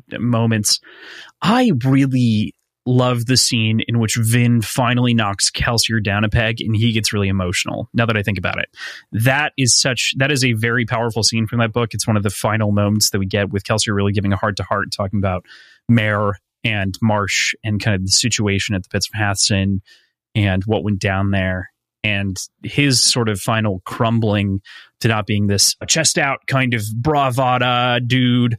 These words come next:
finally kind of changes and breaks, and he really becomes a, a wholesome, not wholesome, but, like, a, a full-hearted dude.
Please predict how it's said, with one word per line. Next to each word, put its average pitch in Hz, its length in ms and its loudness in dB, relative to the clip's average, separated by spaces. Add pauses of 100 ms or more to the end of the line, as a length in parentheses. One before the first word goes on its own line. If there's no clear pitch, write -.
finally 135 300 2
kind 117 180 2
of 101 100 0
changes 123 500 2
and 107 100 0
breaks, 110 400 0
and 110 60 0
he 104 80 0
really 110 200 2
becomes 104 400 0
a, 95 200 0 (100)
a 98 300 0 (520)
wholesome, 127 640 2
not 120 260 -2
wholesome, 101 360 0 (280)
but, 147 240 2
like, 139 180 0
a, 120 200 0 (680)
a - 80 -2 (480)
full-hearted 135 1120 0 (720)
dude. 107 420 2